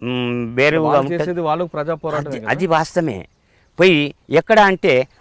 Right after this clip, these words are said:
Speaker 1: ఒక భూస్వామి ఇంట్లో తింటారు వాళ్ళు, ఒక దొరల ఇంట్లో తింటారు. నువ్వు ఎవరికి వ్యతిరేకంగా కో-, యుద్ధం చేస్తున్నావు?
Speaker 2: వాళ్ళకి వ్యతిరేకంగా.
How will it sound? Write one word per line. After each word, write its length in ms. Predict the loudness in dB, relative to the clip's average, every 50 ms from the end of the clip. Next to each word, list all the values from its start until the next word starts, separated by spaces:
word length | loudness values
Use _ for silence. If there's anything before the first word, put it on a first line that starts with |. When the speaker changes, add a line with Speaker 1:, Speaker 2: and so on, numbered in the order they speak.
| _ _ -10
Speaker 1:
ఒక 140 | -2 0 0
భూస్వామి 560 | 0 2 0 0 0 2 2 2 2 2 2
ఇంట్లో 220 | -2 -2 -2 -4
తింటారు 400 | -4 -4 -6 -6 -6 -8 -12 -14 -14
వాళ్ళు, 280 | -14 -16 -16 -18 -20 -20 _ _ _ _ _ _ _ _ -20 _ _ _ _ -10
ఒక 180 | -8 0 2 2
దొరల 360 | 4 6 6 6 6 6 4
ఇంట్లో 260 | 4 2 2 0 -4
తింటారు. 500 | -4 -2 -6 -8 -6 -8 -10 -12 -12 -18 -20 _ -8
నువ్వు 240 | -8 -8 -6 -2 0
ఎవరికి 500 | 2 2 2 2 2 2 0 0 0 0
వ్యతిరేకంగా 580 | 0 0 0 2 0 0 0 0 0 0 0 0
కో-, 200 | 2 2 2 4
యుద్ధం 600 | 4 2 0 -2 -2 -2 -2 -2 0 0 -2 0
చేస్తున్నావు? 440 | 0 -2 -4 -4 -4 -4 -2 -2 -2
Speaker 2:
వాళ్ళకి 140 | -4 -4
వ్యతిరేకంగా. 460 | -8 -12 -12 -12 -14 -16 -16 -14 -4